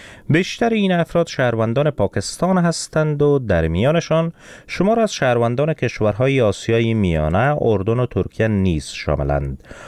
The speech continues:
آیا با دستگیری یا تسلیم شدن این افراد فعالیت‌های داعش در شرق افغانستان پایان یافته؟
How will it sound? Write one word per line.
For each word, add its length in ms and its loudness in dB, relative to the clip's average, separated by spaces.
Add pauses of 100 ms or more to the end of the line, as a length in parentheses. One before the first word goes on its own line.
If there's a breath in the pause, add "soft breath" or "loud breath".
(160 loud breath)
آیا 200 4
با 100 0
دستگیری 540 -2
یا 200 0 (100)
تسلیم 460 -2
شدن 540 -2 (160)
این 160 0
افراد 460 0
فعالیت‌های 720 0
داعش 520 0 (340 soft breath)
در 120 2
شرق 340 -4
افغانستان 760 -2
پایان 320 0
یافته؟ 400 -2